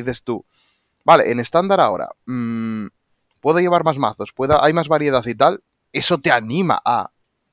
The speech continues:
a participar, incluso alguien que diga tú, "Mira, no voy porque no tengo mazo A y B y C que son, que están un poquito por delante,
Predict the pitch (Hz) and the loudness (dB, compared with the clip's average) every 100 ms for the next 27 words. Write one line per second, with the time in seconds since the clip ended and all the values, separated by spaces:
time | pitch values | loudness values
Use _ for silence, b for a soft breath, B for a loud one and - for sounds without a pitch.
0 | _ _ 120 117 117 117 113 143 160 117 | _ _ -2 0 -2 -6 -2 2 2 0
1 | 113 - 104 120 131 143 143 135 120 123 | -6 -6 -6 -4 -2 0 2 2 0 -2
2 | 120 92 98 107 120 127 120 110 104 104 | -4 -2 -4 -2 -2 -2 -4 -4 -8 -8
3 | 107 113 113 113 117 - _ _ _ _ | -10 -8 -6 -2 -4 -4 _ _ _ _
4 | - 117 120 113 120 120 120 113 120 120 | -4 -2 0 2 2 2 -2 -2 -4 -2
5 | 123 117 113 113 113 113 110 113 117 117 | -4 -4 -4 -6 -8 -10 -10 -6 -6 -4
6 | 117 123 120 110 117 117 117 127 - | -4 -2 -2 0 -2 0 0 -2 -4